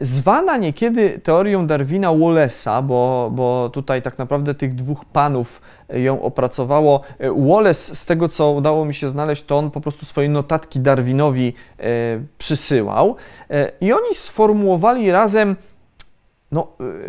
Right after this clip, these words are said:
e, taką strukturę logiczną, jak to się wszystko po kolei dzieje. Ja Wam to tutaj, e, z moich notatek wypunktowałem, e, jak to wygląda. Zaraz sobie to omówimy.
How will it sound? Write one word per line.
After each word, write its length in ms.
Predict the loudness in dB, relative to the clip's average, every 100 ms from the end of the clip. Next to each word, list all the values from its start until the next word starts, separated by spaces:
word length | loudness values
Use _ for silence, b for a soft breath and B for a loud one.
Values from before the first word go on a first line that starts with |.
| -12 -10 -10
e, 40 |
taką 240 | -6 -4
strukturę 520 | -4 -6 -8 -4 2 4
logiczną, 680 | 4 4 0 -2 -6 -4
jak 260 | 0 -2 -4
to 120 | -8
się 120 | -8
wszystko 340 | -12 -12 -8 -6
po 140 | -6
kolei 420 | -2 2 2 0 B B
dzieje. 400 | -4 2 4 4
Ja 120 | 2 2
Wam 180 | 0
to 120 | 0 -2
tutaj, 380 | 2 2 2
e, 40 | 0 -2 -2 -2 0 -2
z 60 | -2
moich 280 | -2 -4 -4
notatek 320 | -6 -4 -4
wypunktowałem, 920 | -4 -4 -6 -4 -2 0 2 2 -2 -8 b b
e, 100 | -2
jak 180 | -2 -2
to 100 | -4
wygląda. 680 | -2 2 2 2 2 2 2 B B
Zaraz 380 | 0 2 2 0
sobie 220 | -2 0
to 260 | 4 4 4
omówimy. 680 | 2 0 0 -2 0 -2